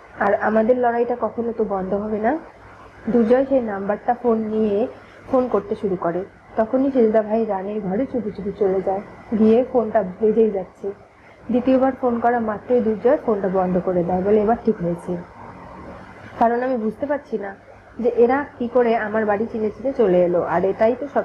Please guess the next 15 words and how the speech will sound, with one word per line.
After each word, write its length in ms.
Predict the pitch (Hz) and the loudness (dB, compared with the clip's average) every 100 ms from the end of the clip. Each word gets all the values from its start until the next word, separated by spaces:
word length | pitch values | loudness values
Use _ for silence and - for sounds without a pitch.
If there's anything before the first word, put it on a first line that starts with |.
| - | -4
থেকে 180 | 220 220 | -4 -2
বড় 260 | 208 214 | 0 0
ভুল 300 | 202 202 214 | 0 2 2
হলো। 260 | 190 175 165 - - - - | 4 2 0 -4 -20 -18 -8
এখন 240 | 190 220 | -2 2
আমি 140 | 226 240 | 2 2
সবার 260 | 226 196 | 2 0
কাছে 340 | 202 214 247 226 | -2 -2 2 2
আড়ালে 340 | 185 190 214 | 2 2 -2
থাকতে 280 | 233 196 247 | -4 -10 -8
চাইলেও 380 | 240 185 180 208 | -2 0 2 0
আর 100 | 226 - | 0 -2
থাকতে 200 | 180 175 | -8 -2
পারবো 300 | 175 165 165 | 0 0 -2
না, 180 | 165 | -4